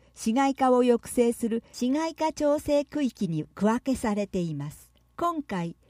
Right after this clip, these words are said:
市街化調整区域に一戸建て専用住宅を建築するための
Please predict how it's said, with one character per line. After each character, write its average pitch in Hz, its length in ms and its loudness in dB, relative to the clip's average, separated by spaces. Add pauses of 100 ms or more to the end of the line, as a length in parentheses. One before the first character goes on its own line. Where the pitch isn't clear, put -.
(180)
市 240 220 -4
街 311 220 0
化 302 160 -2
調 294 220 -2
整 277 220 -2
区 269 200 -4
域 196 280 -6
に 165 260 -6
一 196 240 -2
戸 330 160 -6
建 311 140 -2
て 294 140 -2
専 277 300 0
用 285 200 0
住 285 220 -4
宅 214 340 -4
を 196 60 -2
建 240 260 -2
築 254 280 -8
す 254 160 -6
る 247 100 -6
た 233 160 -4
め 233 160 -2
の 175 200 -2